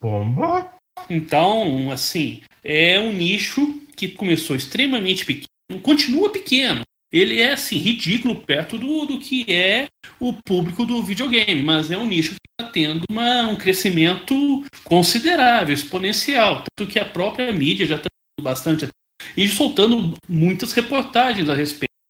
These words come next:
Speaker 2: A maioria é um
Speaker 1: Uhum.
Speaker 2: nicho completo, mas algumas conseguem até demonstrar um pouquinho, arranhar um pouquinho o que é o, esse mundo de board game, o que, que é o board game moderno.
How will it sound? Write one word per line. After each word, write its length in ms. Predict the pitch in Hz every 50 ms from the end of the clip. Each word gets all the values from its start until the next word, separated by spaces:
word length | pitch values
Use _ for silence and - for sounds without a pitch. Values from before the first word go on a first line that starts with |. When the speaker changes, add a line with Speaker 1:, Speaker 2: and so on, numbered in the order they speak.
| _ - -
Speaker 2:
A 80 | - 214
maioria 340 | 247 294 302 285 254 262 311
é 20 |
um 40 | 339
Speaker 1:
Uhum. 60 | 311
Speaker 2:
nicho 260 | 254 277 320 320 - -
completo, 560 | - 359 330 - 254 185 135 - - - - - _ _ _ _ _
mas 440 | 156 156 160 160 156 165 180 202 202
algumas 540 | 240 233 180 156 156 165 165 180 202 196 -
conseguem 560 | - 294 247 - - 214 208 214 220 233 220
até 260 | - - - 165 175
demonstrar 460 | 185 220 233 247 254 - - 214 220
um 80 | 233 226
pouquinho, 680 | - 254 - - - - - - 240 269 262 208 156
arranhar 320 | 143 180 180 190 202 220
um 60 | 233 226
pouquinho 220 | 269 247 - - - - _ _ _ _
o 40 | -
que 180 | - 220 190 175
é 100 | 190 208
o, 260 | 220 196 156 - - - - - - -
esse 300 | 165 160 160 - - 156
mundo 280 | 143 165 196 190 165
de 80 | 139 131
board 280 | 127 139 147 135 127 123
game, 160 | 156 175 170
o 20 |
que, 100 | - 226
que 120 | - - 233
é 40 |
o 60 | 240 196
board 320 | 170 202 214 190 175 170
game 320 | 139 131 165 180 190 170
moderno. 480 | 143 139 135 120 123 123 123 117 113